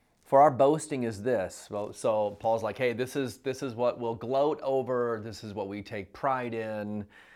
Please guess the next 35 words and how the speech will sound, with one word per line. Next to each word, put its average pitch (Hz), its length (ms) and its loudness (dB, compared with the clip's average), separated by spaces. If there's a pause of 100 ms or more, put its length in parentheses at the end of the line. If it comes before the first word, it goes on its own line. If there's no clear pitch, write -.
(260)
Um, 90 420 -2
here 139 260 4
it 131 60 2
is. - 460 -4 (400)
"The 147 80 -6
testimony 139 580 4
of 127 140 2
our 120 80 4
conscience, 110 760 -6
that 107 200 0
we 110 80 -2
conducted 117 480 -4
ourselves 123 440 0
in 117 40 -6
the 117 80 -2
world 113 320 2
in 107 60 -4
simplicity 127 560 -6
and 113 100 -6
godly 107 300 -2
sincerity, 92 680 -8 (460)
not 131 360 2
with 160 220 -4
fleshly 151 440 -2
wisdom, 135 720 -2
but 113 200 -4
the 113 80 -4
grace 113 460 -4
of 98 140 -6
God, 101 460 -2
and 107 180 -8
more 113 440 -2
abundantly 104 680 -6
toward 95 580 -10
you." 87 440 -12